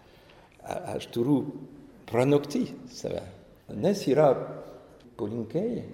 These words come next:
į, e, vikšro, e, padėtį. Tik džiaugtis, tai kas yra iš žemės, bet nors tai prieštarauja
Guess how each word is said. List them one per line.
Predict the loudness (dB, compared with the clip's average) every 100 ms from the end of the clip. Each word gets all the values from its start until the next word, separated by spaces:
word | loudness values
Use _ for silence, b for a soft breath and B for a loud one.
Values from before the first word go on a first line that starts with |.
| -18 -20 -20 -20 -20 -10
į, | -6 -2 0
e, | 2 2 0 -2 -6
vikšro, | -10 -10 -6 -4
e, | -2 -4 -8 -10 -12 -12 -12 -14
padėtį. | -12 -12 -12 -14 -18 -20 b b b b -20 _ _ b b -14
Tik | -8 -8 -6
džiaugtis, | -6 -6 -8 -8 -8
tai | -6 -4
kas | -4 -6 -6
yra | -6 -6 -8 -10 -14 b b b -12
iš | -8 -2
žemės, | 0 2 0 -2
bet | -4 -6 -8 -16 -16 -14 -16 -18 -20 b b b b b b _ -20 -20 -20 -20 -20 b b b b b b -20 -14
nors | -4 2 2 2
tai | 0 0
prieštarauja | 0 6 6 6 4 6 8 8 4